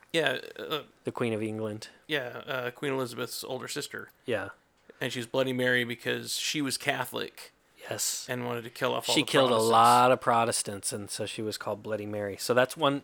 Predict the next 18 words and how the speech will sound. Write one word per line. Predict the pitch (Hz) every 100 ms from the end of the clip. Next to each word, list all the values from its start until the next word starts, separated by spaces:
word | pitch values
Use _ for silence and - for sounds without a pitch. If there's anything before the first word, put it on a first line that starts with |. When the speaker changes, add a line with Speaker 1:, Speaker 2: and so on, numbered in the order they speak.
| -
Speaker 2:
that's | 143 -
one | 139
idea | 123 117 117 104 -
of | 123 110
who | 117
she | - 110
is. | 98 107 - _ _ _ _ -
There | 117 135 131 135
are | 127 135
other | 135 139 135
stories | - 139 131 131 127 -
that | 127 127 -
say | - 123 113
she | - 127 120 -
is | 123 117 110 - -
a | 120 113
woman | 110 120 120 120
named | 117 113 113